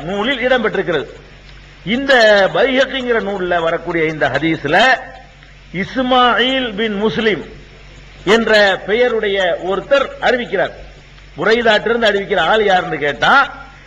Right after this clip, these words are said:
இஸ்மாயில் பின் முஸ்லிம் இந்த பெயருடையவர் இந்த ஹதீஸை அறிவிக்கிறார். இவரை பற்றி அறிஞர்கள் எல்லாம் என்ன சொல்றாங்கன்னு கேட்டா, இவர் ஒண்ணு கிடக்க ஒண்ணு பிரட்டி சொல்லுவாரு. இவருடைய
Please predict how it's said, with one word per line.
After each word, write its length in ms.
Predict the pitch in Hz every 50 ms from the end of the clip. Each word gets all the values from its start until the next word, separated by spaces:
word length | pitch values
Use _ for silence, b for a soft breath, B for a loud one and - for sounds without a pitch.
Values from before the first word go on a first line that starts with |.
| B - -
இஸ்மாயில் 840 | 175 185 - 240 247 240 240 240 226 220 208 208 196 196 196 190
பின் 340 | 190 277 285 269 214 143 - 202
முஸ்லிம் 400 | 220 226 - 202 190 156 110 - - - - - - - - - - - - - - - - -
இந்த 300 | 202 240 262 254 254 226
பெயருடையவர் 760 | 165 202 233 262 277 269 254 226 233 220 214 190 208 254
இந்த 220 | 269 254 240 220 190
ஹதீஸை 360 | 170 185 185 202 214 - 233
அறிவிக்கிறார். 480 | 196 196 202 208 196 165 202 175 143 123 - - - - - - - - - - - - - - - - - -
இவரை 380 | 147 196 247 277 277 269 262 220
பற்றி 460 | - 214 233 208 - 277 285 277 262
அறிஞர்கள் 580 | 220 185 208 262 294 294 294 277 254 240 240
எல்லாம் 300 | 233 233 247 254 247 196
என்ன 240 | 170 196 254 285 294
சொல்றாங்கன்னு 600 | 262 - 226 208 196 214 202 190 175 175 165 160
கேட்டா, 520 | 143 151 147 147 147 170 214 254 269 262 - - - - - - - - - - - -
இவர் 340 | 180 202 226 247 247 247 226
ஒண்ணு 400 | 185 165 185 226 302 320 311 294
கிடக்க 360 | 262 262 247 247 - - 240
ஒண்ணு 260 | 214 214 233 262 262 -
பிரட்டி 280 | - 240 254 220 240 165
சொல்லுவாரு. 640 | 202 190 180 175 165 156 147 151 165 175 175 151 107 - - - - - - - - - - - -
இவருடைய 460 | - 190 190 185 170 175 180 175 160